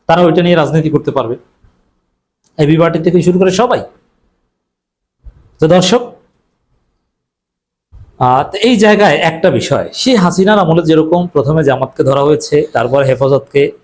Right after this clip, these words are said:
তারপরে মামুনুল হকদের, আর কয়েক বছর ক্ষমতা থাকলে চরমনাইকে ধরা হতো,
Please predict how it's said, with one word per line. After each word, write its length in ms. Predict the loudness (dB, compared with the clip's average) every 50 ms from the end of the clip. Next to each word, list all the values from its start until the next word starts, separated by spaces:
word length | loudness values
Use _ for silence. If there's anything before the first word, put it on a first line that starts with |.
| _ _
তারপরে 300 | -6 -4 -2 0 -2 0
মামুনুল 380 | 0 -2 -2 -2 -2 -2 0 -2
হকদের, 480 | -2 -2 -2 -2 -2 -2 -2 -8 -20 _ _ _ _ _ _ _ _ _ _
আর 140 | -2 -2 0
কয়েক 260 | 0 0 -2 -2 0
বছর 200 | -2 0 0 -2
ক্ষমতা 300 | -2 -2 -2 -2 0 0
থাকলে 240 | 0 0 -2 -2 -4
চরমনাইকে 580 | -4 -2 -2 -2 -2 -2 -4 -4 -4 -2 -2 0
ধরা 200 | 0 0 -2 -2
হতো, 240 | -4 -4 -6 -6